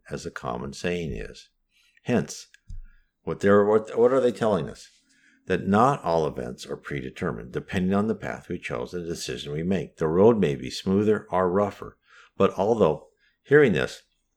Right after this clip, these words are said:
when they say it, it, it, the details will come from the s-, circumstances or the force of things, I believe a lot of that are details that are dynamically then, uh, planned or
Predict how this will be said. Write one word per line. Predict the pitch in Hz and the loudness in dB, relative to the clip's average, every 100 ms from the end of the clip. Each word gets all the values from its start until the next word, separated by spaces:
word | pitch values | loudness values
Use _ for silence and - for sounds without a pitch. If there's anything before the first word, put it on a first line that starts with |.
| _ _ _ _ _ _ _ | _ _ _ _ _ _ _
when | 110 | 2
they | 113 | 2
say | 107 113 95 | 4 4 4
it, | - 98 98 - _ _ _ | 2 -4 -4 -10 _ _ _
it, | - 104 98 | -6 -4 -4
it, | 110 - | -10 -4
the | 92 | -4
details | 90 131 147 110 87 82 | 2 4 4 4 4 2
will | |
come | 90 95 85 | -4 -4 -4
from | 85 | -4
the | 80 | -6
s-, | - - - | -8 -14 -20
circumstances | - 107 101 95 95 85 - 82 | -4 -2 -2 -2 -2 -2 -4 -4
or | 78 | -4
the | 76 | -4
force | 76 98 98 95 | -6 -2 -2 -2
of | 71 | -8
things, | - - - _ - _ | -10 -16 -16 _ -20 _
I | 92 | -4
believe | 104 104 | 0 0
a | 95 | 2
lot | 101 123 | 4 4
of | 120 | 4
that | 90 76 - - - 80 | 2 -2 -6 -20 -6 -2
are | 82 | 2
details | 98 95 92 | 2 0 -2
that | 82 80 | 0 -2
are | 71 | -2
dynamically | 67 71 76 92 92 76 - 78 76 | -4 -4 -2 -2 -2 -4 -4 -6 -4
then, | 80 80 73 _ _ _ _ | -4 -4 -6 _ _ _ _
uh, | - 69 65 - _ | -4 -2 -4 -10 _
planned | - 110 110 110 110 | -4 2 4 4 2
or | 78 73 71 | 2 0 -2